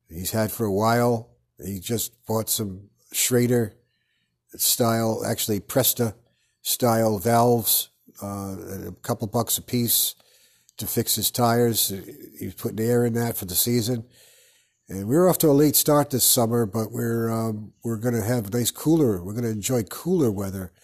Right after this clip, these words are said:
riding than you folks were in the earlier part of this summer, especially July. July was a beast, a beast of a month. It's gonna go down in the record books as one of the hottest months, but maybe not.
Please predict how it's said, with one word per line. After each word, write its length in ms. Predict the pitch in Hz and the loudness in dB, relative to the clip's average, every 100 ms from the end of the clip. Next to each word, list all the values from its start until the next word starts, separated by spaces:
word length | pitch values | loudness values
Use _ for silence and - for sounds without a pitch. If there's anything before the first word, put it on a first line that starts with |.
| - _ _ | -20 _ _
riding 560 | 104 104 98 98 92 90 | -4 -2 -2 -4 -8 -10
than 240 | 107 101 | -6 -4
you 120 | 104 | -4
folks 400 | 95 - 104 - | -4 -4 -2 -4
were 240 | 107 104 98 | -4 -4 -4
in 60 | |
the 140 | 95 104 | -4 -4
earlier 320 | 120 107 98 | -2 -2 -4
part 240 | - 98 | -4 -4
of 80 | 95 | -4
this 160 | 90 87 | -4 -2
summer, 300 | 107 95 95 | -2 -4 -6
especially 420 | - 113 - 98 | -6 -4 -4 -6
July. 600 | 85 90 92 101 95 82 _ _ _ _ _ _ _ - | -6 -6 -4 -4 -4 -8 _ _ _ _ _ _ _ -10
July 320 | 104 107 104 | -6 -2 -2
was 180 | 90 87 | -4 -6
a 60 | |
beast, 680 | 78 - 104 95 - - - _ - | -10 -6 -6 -2 -2 -2 -8 _ -16
a 60 | 82 | -14
beast 540 | 78 - 113 104 - | -12 -4 -2 -2 -4
of 100 | 85 | -6
a 60 | 82 | -8
month. 500 | 92 92 82 - - _ _ _ _ _ _ - | -8 -8 -8 -12 -12 _ _ _ _ _ _ -14
It's 180 | 85 - | -10 -6
gonna 180 | 104 90 | -4 -4
go 160 | 92 | -6
down 220 | 90 90 | -6 -6
in 60 | 82 | -6
the 80 | 82 | -6
record 360 | 90 - 85 | -8 -8 -10
books 400 | - - - - 85 | -12 -12 -8 -8 -10
as 140 | 76 | -12
one 120 | 90 | -12
of 80 | 85 | -12
the 80 | 82 | -10
hottest 400 | - 98 87 95 | -6 -4 -4 -6
months, 420 | 95 82 - - _ _ _ - - _ _ _ - | -8 -6 -6 -8 _ _ _ -20 -20 _ _ _ -8
but 120 | 113 | -2
maybe 260 | 147 143 107 | 2 2 2
not. 260 | 90 85 | -4 -10